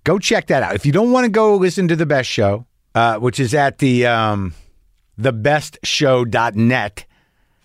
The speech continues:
then go get that Sharpling and Wooster box set, The Best of the Best Show. It is fucking timeless, hilarious radio comedy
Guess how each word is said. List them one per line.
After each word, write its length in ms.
then 160
go 220
get 260
that 320
Sharpling 520
and 140
Wooster 340
box 360
set, 280
The 80
Best 320
of 60
the 60
Best 280
Show. 300
It 160
is 180
fucking 680
timeless, 800
hilarious 600
radio 460
comedy 540